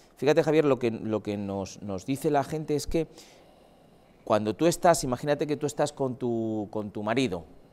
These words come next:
o con tu, o mujer con el marido, bueno, y lo tienes que colocar.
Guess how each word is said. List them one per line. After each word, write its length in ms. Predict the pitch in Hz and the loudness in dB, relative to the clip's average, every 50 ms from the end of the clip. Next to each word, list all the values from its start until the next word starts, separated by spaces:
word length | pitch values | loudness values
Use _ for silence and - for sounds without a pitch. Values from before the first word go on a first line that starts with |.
| - - | -20 -20
o 120 | - 85 - | -20 -16 -10
con 180 | - 98 98 87 | -8 -8 -8 -8
tu, 140 | - 98 98 98 95 95 95 98 - | -6 -6 -4 -2 -2 -2 -4 -4 -6
o 220 | - 82 95 98 98 | -8 -8 -8 -8 -8
mujer 380 | 104 95 87 - - 143 135 | -8 -10 -10 -2 -2 -2 2
con 160 | - 156 143 | 2 2 2
el 60 | 131 113 | 2 2
marido, 400 | 104 107 127 127 101 90 76 - - | 2 4 4 4 4 2 -2 -4 0
bueno, 220 | 110 117 101 80 - - - - - - - - - _ | 2 2 2 0 -4 -12 -20 -20 -20 -20 -20 -20 -16 _
y 80 | - 123 | 0 0
lo 80 | 123 | 2
tienes 200 | - 151 170 165 | 2 2 4 4
que 120 | - 175 147 | 4 2 4
colocar. 460 | 147 139 123 117 - 120 101 - - | 4 4 4 4 4 2 0 0 -4